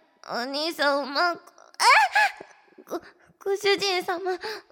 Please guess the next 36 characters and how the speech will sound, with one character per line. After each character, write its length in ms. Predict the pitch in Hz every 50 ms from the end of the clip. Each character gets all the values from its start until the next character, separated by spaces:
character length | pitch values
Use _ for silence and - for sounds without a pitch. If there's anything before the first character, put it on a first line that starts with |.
| _ _ _ -
お 160 | 180 214 269
ま 260 | 302 311 339 349 320
ん 100 | 269 196
こ 140 | - 196 196
ぐ 240 | 147 - 285 311 277
ち 120 | - 277
ゅ 40 | 254
ぐ 160 | 185 208 233
ち 140 | 254 - 196
ゅ 60 | 311
し 140 | 311 294 196
な 280 | 233 269 381 392 370
い 100 | 359 330
で。 80 | 277 277
ね 200 | 302 349 339 320 - 403 427 427 415 381 - _ _ _ _ _ _ _ _ _ _ _ _ _ _ - - - 220 220 214 226 240 208 139
え、 40 | - _ _ _ _ _ _ _ _
こ 200 | - 151 139 135
の 220 | 254 240 262 262
後 260 | 285 269 - 233 240
エ 140 | 240 247 277
ッ 100 | 269 277
チ 200 | - - 214 247
さ 200 | 262 254 - -
せ 160 | 120 247 226
て 160 | - - 254
く 200 | 262 269 254 247
れ 160 | 254 247 247 254
る？ 160 | 277 285 320
さ 60 | 349 359 - - - - - - - _ _ _ _ _ _ _ _ _ - - 285 277 262 - - - 359 359 - - _ _ _ _ _ _ _ - 269 - - - - -
せ 160 | - - 214
て 200 | 202 - 233 262
く 200 | 220 - 233 247
だ 240 | 247 262 262 277 285
さ 400 | 277 277 269 262 262 254 262 254
い。 240 | 247 247 269 285 277
え？ 60 | 269